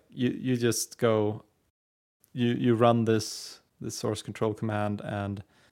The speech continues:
you can essentially get your, your local GitHub-y sort of web interface for, for handling your version system, and then you can sync it up to whatever the sort of central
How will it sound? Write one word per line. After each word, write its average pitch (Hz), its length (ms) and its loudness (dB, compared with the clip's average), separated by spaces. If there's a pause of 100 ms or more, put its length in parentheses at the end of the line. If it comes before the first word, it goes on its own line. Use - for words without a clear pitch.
(500)
you 120 160 4
can 117 160 2
essentially 110 520 2
get 101 320 -2
your, 98 340 -8
your 110 260 2
local 107 680 2 (1400)
GitHub-y 107 1000 2 (220)
sort 110 400 -2
of 104 380 -4 (520)
web 120 220 4
interface 104 560 -2
for, 101 400 -2 (1000)
for 104 180 -2
handling 107 460 0
your 101 100 -6
version 113 320 -2
system, - 420 -10
and 104 120 -4
then 104 160 0
you 98 100 -8
can 101 220 -8
sync - 460 -2
it 104 80 0
up 101 300 -4
to - 180 -8
whatever - 600 -10
the - 100 -12
sort - 420 -8
of - 100 -14
central 113 680 -6